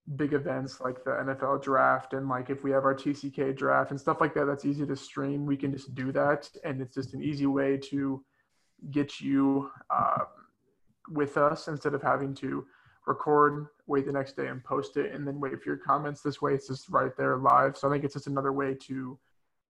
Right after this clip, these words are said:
um, just push the content out there that we think is valuable to you guys.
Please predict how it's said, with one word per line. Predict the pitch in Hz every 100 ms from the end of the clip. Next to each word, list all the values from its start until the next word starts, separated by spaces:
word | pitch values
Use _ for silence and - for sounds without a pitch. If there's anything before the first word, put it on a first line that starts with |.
| -
um, | 127 113 107 - - 143 _ _ _ _ -
just | 147 135 - - _ _ _ _ _
push | - 143
the | -
content | 135 131 131 135
out | 131
there | 131 139
that | 139
we |
think | 135 139 135 135
is | 135
valuable | 135 127 151 151
to | 143 -
you | 151
guys. | 143 - 151 -